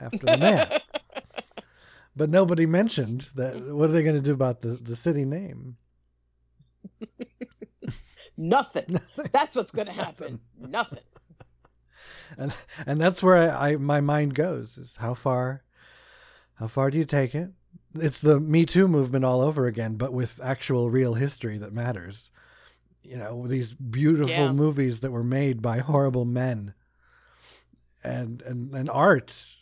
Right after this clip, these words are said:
Speaker 1: there's so many, we know, so many pieces of art that were crafted by really deviously <laughs> horrible people.
Speaker 2: Well, that's a whole different show topic.
Speaker 1: Isn't
Speaker 2: Can
Speaker 1: it?
Speaker 2: you separate,
Speaker 1: <laughs>
Speaker 2: you know, the art from the bastard, you know?
Speaker 1: Yes.
Speaker 2: Is that
Speaker 1: Yeah.
Speaker 2: possible?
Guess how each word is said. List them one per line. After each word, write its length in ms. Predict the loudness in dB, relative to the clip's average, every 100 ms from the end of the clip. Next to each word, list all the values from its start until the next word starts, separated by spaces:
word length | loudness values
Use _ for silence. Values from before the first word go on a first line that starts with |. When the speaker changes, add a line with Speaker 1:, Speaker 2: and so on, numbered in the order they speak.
| -8
Speaker 1:
there's 240 | -4 -2
so 160 | 2 4
many, 440 | 4 2 0 -2 -8 _ -20 -6
we 180 | -2
know, 360 | 0 2 0 -2
so 180 | -6 -6
many 160 | -4 -4
pieces 320 | -6 -6 -6
of 100 | -6
art 520 | -4 -4 -4 -6 _ _ -20 _ _ _ _ _
that 80 | -16
were 100 | -16
crafted 480 | -4 -2 -2 -4 -6
by 140 | -4
really 340 | -2 -2 0 -2
deviously 680 | -2 -2 -2 -4 -6 -12
<laughs> 60 | -8
horrible 440 | -6 -2 -2 -2
people. 560 | -6 -4 -4 -6 -8 -16
Speaker 2:
Well, 140 | -8 -2
that's 200 | -2 0
a 80 | -4
whole 180 | -4 -6
different 360 | -8 -14 -16
show 220 | -14 -12 -12
topic. 320 | -10 -10 -8 -4
Speaker 1:
Isn't 80 |
Speaker 2:
Can 160 | -2 -2
Speaker 1:
it? 20 |
Speaker 2:
you 80 | -4
separate, 540 | -4 -4 -4 -4 -6 -10
Speaker 1:
<laughs> 100 | _
Speaker 2:
you 120 | -12 -8
know, 120 | -6
the 140 | -4
art 280 | 0 -2 -2
from 140 | -8
the 80 | -8
bastard, 560 | -4 -4 -4 -8 -14 -12
you 100 | -14
know? 160 | -10 -8
Speaker 1:
Yes. 260 | -8 -10 -20 _ -20 -20 -16 -8
Speaker 2:
Is 160 | -2
that 160 | -2 -2
Speaker 1:
Yeah. 60 |
Speaker 2:
possible? 520 | 0 0 0 -10 -10